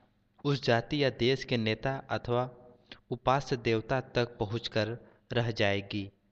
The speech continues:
भक्त की भावना इतनी दूर जाकर संतुष्ट नहीं होती। वह अखिल विश्व के बीच सत्य की इस प्रवृत्ति के साक्षात्कार की साधना करता है।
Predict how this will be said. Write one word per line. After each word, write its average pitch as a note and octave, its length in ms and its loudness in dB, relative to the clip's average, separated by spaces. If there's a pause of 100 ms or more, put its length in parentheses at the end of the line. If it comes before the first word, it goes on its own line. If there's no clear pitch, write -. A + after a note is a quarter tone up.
(760)
भक्त D#3+ 320 -2
की E3+ 180 -4
भावना A#2 540 -2 (120)
इतनी E3 300 -4
दूर C#3 400 0
जाकर B2 380 2
संतुष्ट B2+ 560 -2
नहीं A2 320 -2
होती। G2+ 500 -6 (800)
वह C3+ 260 2
अखिल C#3 580 -2
विश्व C3+ 280 -2
के C#3 220 -4
बीच A2+ 360 -4 (580)
सत्य D#3 400 0
की - 360 0
इस D#3+ 140 0
प्रवृत्ति B2+ 540 0
के C#3+ 160 0
साक्षात्कार A#2 800 0
की A#2+ 80 0
साधना G#2+ 560 0 (440)
करता G#2+ 340 4
है। G2+ 460 -6